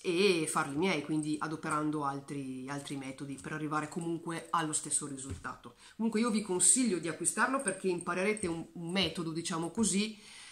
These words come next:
molto geniale e che io non conoscevo, quindi assolutamente consigliato. Bene, dopo tutte queste parole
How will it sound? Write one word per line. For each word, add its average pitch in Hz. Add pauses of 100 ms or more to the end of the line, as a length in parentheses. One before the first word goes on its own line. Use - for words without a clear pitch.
(140)
molto 247
geniale 185
e 233
che 240
io 185
non 165
conoscevo, 147
quindi 240
assolutamente 196
consigliato. 151
Bene, 185
dopo 196
tutte 254
queste 254
parole 180